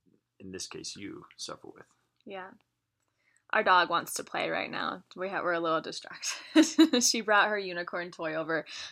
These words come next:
Speaker 2: to try and play. <laughs> So what, what's the hardest thing about, about living with me, if you're being really honest with me and the world?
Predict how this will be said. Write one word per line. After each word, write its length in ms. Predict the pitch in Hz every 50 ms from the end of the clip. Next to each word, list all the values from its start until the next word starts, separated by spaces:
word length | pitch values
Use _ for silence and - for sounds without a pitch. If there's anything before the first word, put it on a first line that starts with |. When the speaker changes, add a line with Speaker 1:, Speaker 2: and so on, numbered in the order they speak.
| -
Speaker 2:
to 100 | - -
try 200 | 180 - 180 160
and 200 | 156 160 151 170
play. 300 | - 185 135 98 254 262 - - -
<laughs> 280 | 294 285 - 240 254 247 - _ - - - - - - - -
So 500 | - - 269 254 247 240 233 226 - -
what, 360 | 208 214 226 294 381 403 - - _
what's 440 | - - 214 233 254 311 - - -
the 100 | - 370
hardest 400 | 302 294 302 311 320 330 294 -
thing 320 | - 311 349 285 190 - -
about, 440 | 196 190 185 190 190 190 - - _ _ _ _ _ _
about 300 | 208 190 208 202 202 214
living 320 | 208 214 226 233 214 190
with 200 | 175 170 170 _
me, 320 | - 175 175 175 190 220 220 -
if 120 | 180 _
you're 120 | 214 196
being 460 | 185 190 185 185 185 185 185 185 180 - _ _
really 280 | 190 185 185 190 185
honest 480 | 185 180 180 175 170 180 208 - - 185
with 140 | 190 185 180
me 300 | 185 180 185 185 180 180
and 200 | 175 175 175 170
the 120 | 170 175
world? 420 | 175 185 185 175 165 165 170 -